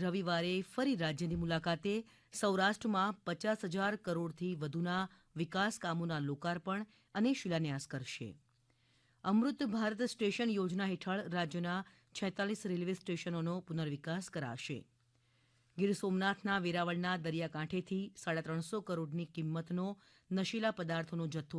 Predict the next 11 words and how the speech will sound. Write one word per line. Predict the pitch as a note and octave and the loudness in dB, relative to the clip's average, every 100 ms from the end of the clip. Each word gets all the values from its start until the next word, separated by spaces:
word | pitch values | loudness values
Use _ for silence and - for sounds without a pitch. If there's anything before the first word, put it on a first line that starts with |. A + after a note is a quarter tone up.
| D3 | -6
પકડાયો, | D3 E3 F3 F#3+ B3+ - _ - | -6 -2 0 0 -2 -8 _ -4
નવ | E3+ F#3 A3+ A#3+ E3+ | 0 2 0 -2 -2
આરોપીની | E3+ E3+ D#3 D#3+ E3 E3+ E3 - E3+ | 0 -2 -2 0 0 -2 -8 -8 -2
ધરપકડ | G3 G3 D3+ D3 D#3 D#3 | 0 0 -4 -4 -6 -2
કરવામાં | E3+ D3 C3+ B2 | -2 0 -2 -4
આવી. | B2 A#2+ - _ _ _ _ _ _ _ _ | -6 -8 -10 _ _ _ _ _ _ _ _
પ્રધાનમંત્રી | G3+ G3 A3+ C4 C4 B3+ C#4+ | -2 2 4 4 2 2 2
નરેન્દ્ર | C4 B3+ B3+ | 4 4 4
મોદી | A#3 A#3+ B3+ | 4 4 6
આ | A#3+ A3+ | 6 4
રવિવારે | A3 G#3+ G3+ | 2 2 2